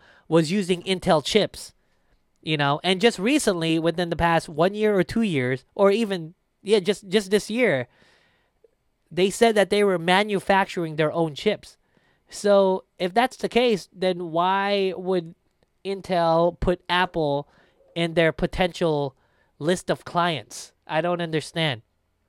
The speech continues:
Apple is already in the chip making game. Now, are chips the same as foundries?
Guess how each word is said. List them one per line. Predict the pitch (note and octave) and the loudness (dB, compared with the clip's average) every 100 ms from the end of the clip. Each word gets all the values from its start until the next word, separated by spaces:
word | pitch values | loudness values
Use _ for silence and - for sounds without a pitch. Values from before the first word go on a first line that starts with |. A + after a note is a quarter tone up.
| _ _ _ _ _ _ - | _ _ _ _ _ _ 2
Apple | E3+ F#3 F#3+ | 4 4 2
is | E3+ | 2
already | F3+ F#3 F3+ | 4 4 2
in | E3+ | 0
the | D#3 | 0
chip | - F#3+ | -2 -2
making | E3+ D3+ C3+ | 0 -2 -2
game. | C3 A#2 - - - | -2 -4 -4 -20 -12
Now, | F3 F3+ G3 F#3+ F#3 E3+ - _ _ _ _ _ _ - | -4 0 2 2 0 -2 -6 _ _ _ _ _ _ -4
are | F#3+ F#3+ | 0 0
chips | - C#4+ - | 0 -2 -2
the | A#3+ | -6
same | - A3+ A3 | 0 0 0
as | F#3+ - | -2 -4
foundries? | - F#3+ G3 F3+ C#3 G2 - | -2 0 0 -4 -6 -8 -10